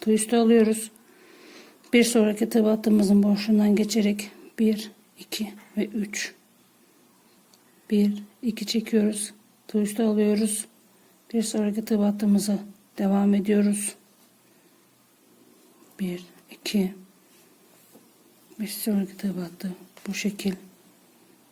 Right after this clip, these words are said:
Ve bu şekilde ilerliyoruz. İlerledik.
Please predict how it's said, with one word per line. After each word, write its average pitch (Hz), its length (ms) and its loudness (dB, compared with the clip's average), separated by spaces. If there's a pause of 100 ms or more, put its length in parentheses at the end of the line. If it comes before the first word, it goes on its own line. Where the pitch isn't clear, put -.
(520)
Ve 226 260 -4
bu 277 80 2
şekilde 220 600 0 (340)
ilerliyoruz. 180 840 -2 (1900)
İlerledik. 226 840 0